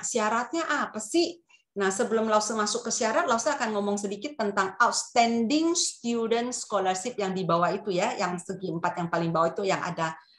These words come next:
eh, gambar ini. Nah, untuk, eh, ambil murid yang sudah memperoleh S G S ini, setiap tahun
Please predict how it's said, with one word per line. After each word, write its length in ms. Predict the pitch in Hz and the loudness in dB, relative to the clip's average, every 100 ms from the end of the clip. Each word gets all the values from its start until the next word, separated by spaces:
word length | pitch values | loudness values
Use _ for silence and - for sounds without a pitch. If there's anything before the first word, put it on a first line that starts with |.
| _ - | _ -12
eh, 160 | 151 147 | -8 -6
gambar 400 | 156 156 147 170 | -6 -6 -6 -4
ini. 160 | 165 151 - - - - | -4 -6 -12 -20 -18 0
Nah, 240 | 214 185 - | 4 4 4
untuk, 640 | 311 320 320 392 403 - - _ _ _ _ _ _ - - | 4 6 4 4 2 -2 -18 _ _ _ _ _ _ -18 0
eh, 320 | 233 220 214 - - | 4 6 6 4 2
ambil 480 | 240 233 247 233 - _ | 4 6 4 4 0 _
murid 400 | 247 277 302 381 | 0 4 4 2
yang 160 | 302 247 | 0 0
sudah 320 | - 220 220 | 0 0 0
memperoleh 720 | 208 208 214 - 202 196 196 | 0 0 -2 0 2 2 0
S 240 | 202 - | -4 -6
G 240 | 170 226 226 | 0 0 2
S 160 | 214 - | -2 0
ini, 480 | 302 262 170 180 208 - _ _ | 0 2 0 -2 -4 -10 _ _
setiap 880 | - - 302 302 - 277 277 - - - | -6 2 4 2 -2 2 2 2 -4 2
tahun 640 | 302 294 294 190 185 240 | 4 4 6 4 4 -2